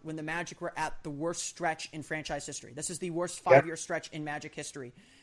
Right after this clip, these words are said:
Speaker 1: Orlando
Speaker 2: Yep.
Speaker 1: City has come around and just completely changed the narrative of sports in Orlando in, in, in such a major way.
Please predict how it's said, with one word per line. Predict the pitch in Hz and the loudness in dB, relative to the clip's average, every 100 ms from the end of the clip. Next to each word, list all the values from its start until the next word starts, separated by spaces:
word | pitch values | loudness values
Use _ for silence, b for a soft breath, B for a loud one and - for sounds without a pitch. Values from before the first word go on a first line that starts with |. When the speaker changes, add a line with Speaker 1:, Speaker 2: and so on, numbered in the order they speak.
| b - | b -4
Speaker 1:
Orlando | 165 185 185 | -2 0 -2
Speaker 2:
Yep. | |
Speaker 1:
City | 190 180 | -2 -4
has | 165 - | -4 -4
come | - 196 | -2 0
around | 202 180 175 165 - | 2 2 0 -4 -6
and | 156 | -6
just | 151 - | -6 -6
completely | 151 - - 180 202 185 175 - - _ _ - - | -8 -10 -8 -4 -2 -2 -4 -6 -18 _ _ -12 -10
changed | - - - 202 180 165 - - - - - _ - | 4 8 8 8 2 -4 -10 -16 -20 -20 -20 _ -2
the | 160 | 2
narrative | 165 185 185 165 139 135 - - _ - | 6 6 6 2 -2 -6 -12 -20 _ -4
of | 160 | -2
sports | - - 185 190 - - | -2 -2 -2 -2 -4 -4
in | 175 | -4
Orlando | 165 160 151 156 147 123 - | -2 0 -2 -4 -6 -8 -6
in, | 147 | -6
in, | 151 147 | -6 -6
in | 151 147 | -6 -4
such | - 175 - | -2 -2 -2
a | 170 156 | -4 -4
major | 151 147 156 143 151 | -2 -2 -2 -4 -6
way. | 139 139 120 | -2 -4 -4